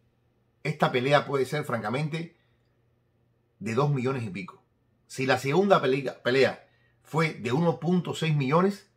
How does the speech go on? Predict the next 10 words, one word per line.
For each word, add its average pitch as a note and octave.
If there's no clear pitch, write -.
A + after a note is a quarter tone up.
esta D#3
puede E3+
ser F3
de C#3+
dos D#3+
punto D#3+
cinco, G3+
y A2
cuidado, D#3+
porque F3